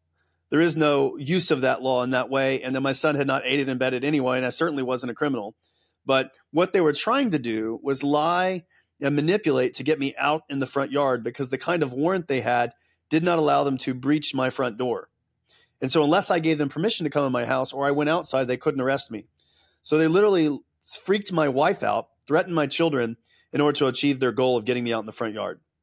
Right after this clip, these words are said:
And when they did get me in the front yard, they, uh, put me in handcuffs and put me in the back of a car, uh, and took me to the,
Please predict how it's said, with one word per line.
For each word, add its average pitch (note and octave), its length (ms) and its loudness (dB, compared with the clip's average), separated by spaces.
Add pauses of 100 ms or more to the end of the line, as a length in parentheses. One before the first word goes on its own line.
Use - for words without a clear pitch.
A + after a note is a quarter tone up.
(180)
And C#3 120 0
when G#3 120 2
they G3 120 2
did F#3+ 240 2
get F3 120 0
me D3 100 0
in C#3+ 60 0
the C#3 60 -2
front C#3+ 220 -2
yard, B2+ 340 0 (640)
they, C#3 300 4
uh, B2+ 140 2
put C#3+ 180 -4
me C3 120 0
in B2+ 40 -2
handcuffs C#3+ 540 -2
and C3 100 -10
put C3+ 140 -4
me B2+ 60 -4
in - 20 -4
the A#2+ 80 -4
back A2+ 180 0
of G#2 60 -12
a G2+ 40 -12
car, - 280 -12 (680)
uh, A#2+ 200 -2
and A2+ 100 -4
took B2+ 160 -4
me B2 80 -4
to A2 80 -4
the, A2 180 -2